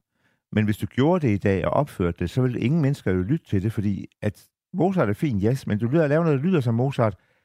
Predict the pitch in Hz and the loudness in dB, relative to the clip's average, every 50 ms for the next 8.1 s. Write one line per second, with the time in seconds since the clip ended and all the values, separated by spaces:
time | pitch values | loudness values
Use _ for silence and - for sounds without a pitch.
0 | _ _ _ _ _ _ _ _ _ _ _ _ _ 147 147 165 180 165 127 110 | _ _ _ _ _ _ _ _ _ _ _ _ _ 2 4 4 4 4 2 2
1 | 104 - 117 110 - - 190 156 113 85 78 78 - - 90 82 - - 131 131 | 0 0 -2 -2 0 0 -2 0 -2 -2 -4 -6 -6 -6 -6 -4 -2 -2 -2 0
2 | 143 131 107 - 110 95 90 82 80 - - - - 92 95 - 120 104 104 98 | 2 0 0 0 0 -2 -2 -4 -6 -10 -12 -8 -6 -6 -4 -4 -2 0 0 0
3 | 92 92 87 85 - - - - - - - - - _ - - - _ - 117 | 0 0 0 -2 -4 -6 -10 -14 -18 -16 -16 -16 -16 _ -20 -20 -20 _ -2 0
4 | 131 143 160 165 170 147 135 - - - - - 151 170 - _ - - 82 85 | 0 2 2 2 0 0 -2 -4 -6 -6 -4 -2 -2 -2 -4 _ -6 -4 -4 -4
5 | 82 - - 98 - 117 123 165 175 170 160 165 170 - - - 113 120 117 - | -6 -6 -8 -8 -4 -2 0 0 2 2 2 0 0 0 -2 0 0 0 -2 -4
6 | 113 - - - 170 135 104 98 101 107 107 143 160 180 - - 127 127 - - | -6 -6 -4 -4 -4 -2 -4 -2 -2 -2 0 0 0 0 0 -2 -4 -4 -4 -4
7 | - 196 202 208 - - 120 143 143 - 110 98 - 110 - - 90 90 95 104 | -2 -2 -2 -2 -2 -2 0 0 0 -2 -2 -2 -2 -4 -4 -2 -2 0 0 -2
8 | 113 120 | -2 -4